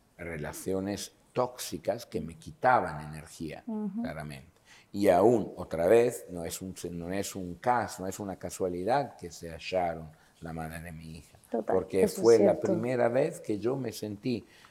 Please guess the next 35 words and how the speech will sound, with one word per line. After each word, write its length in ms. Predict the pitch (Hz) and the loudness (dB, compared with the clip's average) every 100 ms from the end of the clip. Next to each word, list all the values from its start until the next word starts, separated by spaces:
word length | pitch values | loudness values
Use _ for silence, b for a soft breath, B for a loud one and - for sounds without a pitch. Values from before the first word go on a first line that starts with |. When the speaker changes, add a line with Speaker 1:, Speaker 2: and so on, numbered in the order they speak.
| _ - | _ -8
Speaker 1:
en 420 | 95 95 95 92 | -4 -2 -2 -4
una 440 | 95 95 95 92 - | -4 -4 -6 -8 -2
pareja 680 | 101 104 127 117 135 156 | 2 2 0 -2 -6 -6
que 120 | - | -4
podía 560 | 104 - 98 113 113 - | -4 -4 -2 2 2 2
sumar 880 | - - - 120 117 117 117 139 147 - - | -4 -6 -4 -4 -2 -2 -2 -4 -8 -16 -14
Speaker 2:
Exacto. 240 | 220 - 214 | -14 -12 -6
Speaker 1:
fuerza 720 | 113 117 107 107 - 127 143 - | 8 8 8 4 2 2 2 -4
a 120 | 98 | -4
mi 160 | 98 95 | -2 -2
manera 440 | 92 92 95 92 | -4 -2 0 0
de 120 | 87 | -2
ser. 320 | - 110 85 | -4 -4 -4
Speaker 2:
Qué 140 | - 240 | -2 2
lindo. 400 | 214 208 185 165 - _ - | 4 4 2 -4 -12 _ 2
Speaker 3:
Eso 180 | 220 208 | 2 4
está 160 | - | 6
Speaker 2:
Me 60 | 220 220 | 8 8
Speaker 3:
súper 180 | 214 | 10
Speaker 2:
encanta. 120 | 233 214 | 12 10
Speaker 3:
lindo, 260 | 220 185 | 10 6
como 240 | 180 196 190 | 6 6 8
de 20 | |
pronto 240 | 202 196 | 8 8
Speaker 1:
La, 40 | 190 | 8
Speaker 3:
esa 100 | 190 | 10
es 40 | 190 | 12
Speaker 1:
pero 80 | - | 12
Speaker 3:
la 60 | |
Speaker 1:
la 60 | 233 | 12
Speaker 3:
clave 200 | 214 214 | 12 12
Speaker 1:
verdad. 120 | 208 208 | 12 12
Speaker 3:
de 60 | |
saber 460 | 202 220 220 196 185 | 12 12 12 12 10
cómo, 480 | 185 185 190 196 | 4 8 8 8